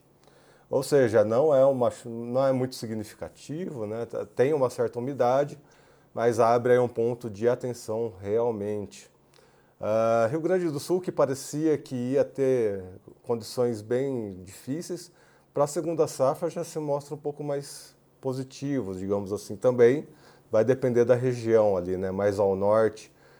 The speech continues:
né? O amarelinho quase avermelhado, também alguns pontos do sul. Ah, acho que os dois pontos de at-, e aí, realmente, o Nordeste, a Bahia me chama muito a atenção. A gente tem muitos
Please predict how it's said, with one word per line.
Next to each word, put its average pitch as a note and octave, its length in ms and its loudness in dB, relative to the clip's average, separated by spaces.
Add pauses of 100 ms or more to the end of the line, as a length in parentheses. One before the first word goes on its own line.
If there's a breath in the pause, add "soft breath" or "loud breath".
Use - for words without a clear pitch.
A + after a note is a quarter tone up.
(240 soft breath)
né? G2 180 -4
O G2 100 2
amarelinho G2 720 0
quase A2 360 2
avermelhado, G#2 960 0
também A2 420 -2
alguns G2+ 400 -4
pontos G2+ 400 -6
do F2+ 100 -10
sul. C#3+ 540 -6 (600 soft breath)
Ah, A2+ 640 2
acho - 180 -10
que F3 100 0
os C#3+ 160 2
dois D#3 300 6
pontos C#3+ 380 -2
de B2+ 80 0
at-, B2+ 160 -6
e B2+ 120 2
aí, C3+ 560 2 (460)
realmente, A2 800 -4 (500 soft breath)
o A2 120 -4
Nordeste, A2+ 640 4
a B2 80 4
Bahia A2 560 2
me G#2+ 140 -6
chama A2 340 -6
muito G#2 380 -4
a - 20 0
atenção. F#2+ 360 -8
A G#2 40 -6
gente G2 160 -12
tem G#2+ 160 -6
muitos A#2 840 -6